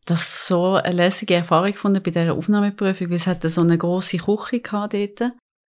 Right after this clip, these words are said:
Und irgendwie so der Groove in dieser Küche und von dieser Schule, das hat mir extrem zugesagt. Also ich habe mich,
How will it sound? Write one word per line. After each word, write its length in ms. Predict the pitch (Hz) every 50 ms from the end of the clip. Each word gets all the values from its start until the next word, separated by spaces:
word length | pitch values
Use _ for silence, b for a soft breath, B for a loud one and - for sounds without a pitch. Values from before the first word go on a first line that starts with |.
| _ _ _ _ -
Und 440 | - 175 175 175 175 175 170 - -
irgendwie 600 | 180 190 196 220 226 202 185 190 202 214 220 220
so 140 | 202 190 175
der 160 | 170 175 175
Groove 440 | 170 - 175 196 208 214 214 202 -
in 60 | 196
dieser 220 | 185 175 170 170
Küche 480 | 170 - - 196 214 - - - 220 202
und 120 | 190 180
von 100 | - -
dieser 220 | 170 160 160 170 165
Schule, 320 | - 175 175 185 185 180
das 180 | 165 165 - 175
hat 160 | 165 170 -
mir 100 | - 139
extrem 400 | 139 135 - - 156 160 160 156
zugesagt. 680 | - - 151 165 165 160 - - 139 143 143 139 - - - - -
Also 280 | - 147 147 151 143 143 143 -
ich 80 | - -
habe 120 | - 151
mich, 120 | 147 151